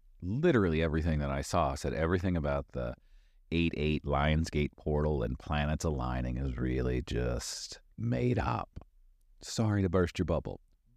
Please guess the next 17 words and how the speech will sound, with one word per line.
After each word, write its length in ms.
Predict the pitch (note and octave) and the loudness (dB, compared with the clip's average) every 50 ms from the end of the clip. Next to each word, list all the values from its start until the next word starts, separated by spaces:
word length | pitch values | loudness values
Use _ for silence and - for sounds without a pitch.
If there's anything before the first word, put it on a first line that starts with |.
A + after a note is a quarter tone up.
| _ - | _ 2
But 760 | G#3+ A3+ A3 F3+ C3+ D#3+ G3 - - - - - - - - _ _ _ - - - _ _ - | 4 4 6 6 4 4 2 0 -6 -12 -10 -10 -12 -14 -16 _ _ _ -20 -20 -20 _ _ 0
that 280 | G2+ G2 F2+ E2 D#2+ | 2 2 2 2 0
doesn't 400 | D#2 F#2 F2+ F#2 F#2 F2+ A2 A2 | 4 6 6 6 6 6 4 2
mean 380 | - A2 C#3 D#3 C#3+ A#2 G2 F2 | 2 4 4 4 4 4 4 2
that 120 | F2 E2+ - | 2 2 0
the 80 | - | -2
collective 500 | - - F#2+ E2 D#2 D2 - - - - | -2 0 2 2 2 2 2 0 -2 0
consciousness 640 | - - F2+ D#2 D2 C#2+ - F2 D#2 - F2+ F2+ - | 0 0 0 0 0 0 -2 -2 -2 -2 -2 -2 -2
coming 320 | - G2 E2 D2+ E2 G2 G2+ | 0 0 0 2 2 2 2
together 500 | - A#2 - C#2+ C2+ C#2 D#2 E2 E2 - - | 2 0 0 0 -2 -2 0 0 0 -2 -2
on 360 | C#2+ C#2+ D2 D#2+ F2 G2 F#2 | -2 -2 0 0 0 0 0
days 380 | E2 D2+ C#2 C#2+ D#2 D#2 - - | 0 -2 -2 -2 -2 -2 -2 -4
like 320 | C#2 C#2+ D2 - - - _ _ - - - - - _ - - - | -4 -4 -4 -6 -8 -16 _ _ -20 -20 -20 -20 -20 _ -20 -20 -14
seven 440 | - - - F2+ D2+ C2+ D#2+ E2+ E2+ | -10 -4 0 0 2 2 2 0 -2
seven 400 | - - D2+ C#2+ C2+ D#2+ F2 E2 | 0 0 0 0 0 0 -2 -4
seven 540 | - - - C#2+ C#2+ C2+ D2+ D#2 E2 F#2 | -4 -4 -4 -2 -2 -2 -2 -2 0 0
or 300 | F#2+ - - C#2 C2+ C2+ | -2 -2 -2 -4 -4 -4